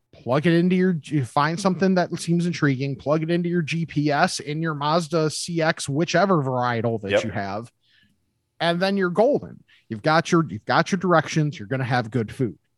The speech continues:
Speaker 1: So that's, uh, that link is in all of our social media profiles. Email I'm fat pod at gmail dot com. Leave us some voicemail, jerks.
Speaker 2: Yeah.
Speaker 1: Seven oh eight, eight five eight, three three one four. See, I got it.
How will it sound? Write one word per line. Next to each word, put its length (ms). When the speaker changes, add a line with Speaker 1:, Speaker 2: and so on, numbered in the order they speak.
Speaker 1:
So 560
that's, 300
uh, 260
that 240
link 260
is 120
in 140
all 160
of 80
our 100
social 320
media 220
profiles. 600
Email 640
I'm 200
fat 260
pod 540
at 220
gmail 600
dot 220
com. 320
Leave 160
us 80
some 160
voicemail, 600
jerks. 400
Speaker 2:
Yeah. 80
Speaker 1:
Seven 220
oh 60
eight, 140
eight 140
five 240
eight, 240
three 180
three 260
one 300
four. 460
See, 280
I 120
got 180
it. 140